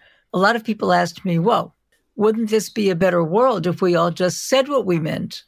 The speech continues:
And I would respond, "Most of the time we do say what we mean, but we say it in our own conversational style." If you talk to someone whose conversational style is relatively similar,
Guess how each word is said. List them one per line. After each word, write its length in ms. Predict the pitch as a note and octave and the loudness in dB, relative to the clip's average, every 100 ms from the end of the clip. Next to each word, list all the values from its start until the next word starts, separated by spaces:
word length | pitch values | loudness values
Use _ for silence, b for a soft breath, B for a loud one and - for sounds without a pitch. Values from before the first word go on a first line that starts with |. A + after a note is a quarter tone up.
| _ _ _ _ _ _ _ - | _ _ _ _ _ _ _ -2
And 540 | F#3+ F#3 F3+ F3 - - _ _ _ _ | 0 0 0 0 -2 -10 _ _ _ _
I 160 | F3+ F3 | 0 0
would 340 | F3+ E3+ E3+ - | 0 -4 -6 -6
respond, 760 | G3+ E3+ - F#3 E3+ D#3+ D#3 F#3 - _ _ _ | -4 -4 -2 0 2 2 -2 -6 -12 _ _ _
"Most 500 | G3 F#3+ A#3+ E4 E4+ | 0 2 2 0 -2
of 100 | D#4+ | -4
the 100 | D#4 | -4
time 300 | A3+ C4 A#3 | 0 2 2
we 100 | B3+ | 2
do 200 | A3+ D4+ B4+ | 0 -2 -2
say 260 | - G#3+ | -2 0
what 180 | E3 - | 0 -2
we 140 | F3+ | 0
mean, 420 | E3+ D#3+ D3 F3+ - b b b b _ - | 2 2 0 -4 -10 b b b b _ -2
but 180 | G3 | 0
we 120 | G#3 F#3 | 0 -2
say 420 | - A3 C4 G#3 | 0 2 2 2
it 140 | G#3 - | -2 -2
in 140 | G3 | 0
our 180 | F#3 F#3+ | 0 0
own 260 | F#3 F#3+ | 0 0
conversational 920 | F3+ F3+ F3 F#3+ F3 E3 D3 - E3+ | 0 0 0 -2 -4 -4 -4 -2 -2
style." 880 | E3+ - - - D4+ C#4 - - G3 - B B B - | -2 -8 -12 -6 -2 0 -2 -4 -10 -14 B B B -4
If 160 | G#3 G#3 | -2 0
you 100 | F3+ | 0
talk 200 | G#3+ A3 | 0 -2
to 80 | G#3 | -2
someone 320 | A#3 G#3 F3+ | 0 2 0
whose 140 | F#3+ | 0
conversational 760 | G3 F#3+ F3 E3+ F#3 E3+ F#3+ E3 | -2 -2 -2 -4 -4 -4 -4 -4
style 440 | - G#3 F#3 F3 | 0 0 2 0
is 140 | D#3 | -2
relatively 480 | F#3 F3+ F3 F3 F3 | 0 0 -2 -6 -6
similar, 640 | E3+ - C#4 A#3 - G#3+ | -6 -4 -2 -2 -2 -6